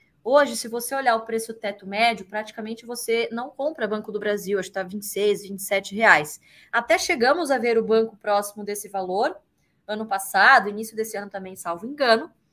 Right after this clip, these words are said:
mas são algumas raras exceções, né? A gente viu também durante a pandemia, caiu bem, enfim. Mas, é, o que acontece? É, pode ser que você perca uma boa oportunidade.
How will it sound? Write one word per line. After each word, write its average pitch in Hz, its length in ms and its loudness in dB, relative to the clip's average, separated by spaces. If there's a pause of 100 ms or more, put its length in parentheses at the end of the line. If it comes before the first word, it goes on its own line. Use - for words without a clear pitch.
(380)
mas 269 300 10
são 262 320 2
algumas 262 460 0
raras 233 360 2
exceções, 233 680 -4
né? 202 140 -2
A 196 40 -2
gente 180 180 -12
viu 208 120 -10
também 202 200 -12
durante 196 300 -10
a - 20 -20
pandemia, 226 560 -8
caiu 202 300 -4
bem, 208 300 -6
enfim. 247 380 -12 (880)
Mas, 302 760 2
é, 233 220 2
o 226 60 -2
que 240 80 -8
acontece? 202 720 -4 (220)
É, 190 500 0 (160)
pode 262 180 -2
ser 269 80 -6
que 269 100 -10
você 269 120 -8
perca 262 260 -6
uma 262 120 -4
boa 254 180 0
oportunidade. 240 840 0